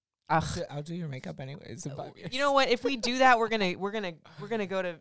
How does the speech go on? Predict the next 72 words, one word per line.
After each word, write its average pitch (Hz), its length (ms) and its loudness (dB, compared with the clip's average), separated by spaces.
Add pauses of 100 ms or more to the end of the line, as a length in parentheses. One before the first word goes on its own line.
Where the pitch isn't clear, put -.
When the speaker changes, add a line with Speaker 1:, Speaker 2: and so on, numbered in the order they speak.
(140)
Speaker 2:
a 156 80 -6
fucking 160 460 -14
Speaker 1:
An 139 100 -12
island. - 80 -14 (160)
Speaker 2:
vacation. 151 540 -4
Yeah, 139 220 -2
we're 165 100 -2
Speaker 1:
Yeah. 196 80 -2
Speaker 2:
gonna - 0 -
go 185 80 2
to 160 60 0
an 147 120 -2
island 143 420 -4
and 143 220 -10 (300)
we'll 180 100 -8
have 175 160 4
an 165 60 2
entirely 165 480 2
different 151 260 -6
look. 135 400 -2 (320)
<laughs> 214 60 -4 (840)
We'll 151 220 -20
do 160 140 -6
it 143 80 -4
all 139 160 -2
over 123 160 -8
again 117 200 -10
that 110 160 -8
way. - 100 -8 (360)
But - 280 -4 (380)
Speaker 1:
<laughs> 170 440 -12
Speaker 2:
you 240 100 -4
guys, 277 220 10
thank 302 220 4
you 330 100 4
so 294 200 4
much 285 220 4
for 285 140 4
listening 269 500 2
to 277 120 0
me 254 340 2
and 247 120 0
my 254 80 4
boo 262 280 0
thing. 240 440 2
And 240 100 2
I 339 120 4
think 427 180 0
we 440 60 10
should 392 160 4
make 294 140 6
this 269 140 2
a 277 60 0
series. 202 460 4
I 180 60 4
think 226 180 0
we 247 80 -2
should 226 200 -2
do 190 600 6
more 196 420 6
of 170 160 4
this 170 180 2
stuff, 165 420 6
even 214 240 2
if 214 120 2
it's - 140 -2
just 196 200 0
me 180 140 2
and 180 100 2
you 175 80 2
talking 160 320 2
shit. - 480 -2